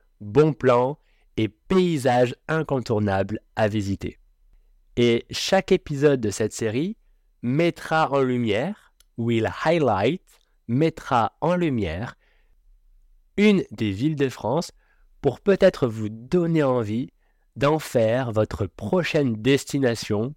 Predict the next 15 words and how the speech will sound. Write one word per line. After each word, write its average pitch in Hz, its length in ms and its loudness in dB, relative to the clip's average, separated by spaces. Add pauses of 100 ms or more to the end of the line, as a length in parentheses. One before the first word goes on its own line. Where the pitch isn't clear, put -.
pour 101 240 -4
vos 120 220 -2
vacances. 92 640 -2 (1000)
Et 147 120 8
pour 107 220 -4
ce 101 140 -4
premier 175 580 2
voyage, 107 680 -2 (300)
je 101 120 -2
vous 135 160 -2
propose 151 640 0
de 101 160 -2
poser 120 540 -2
vos 143 160 -2
valises 135 520 0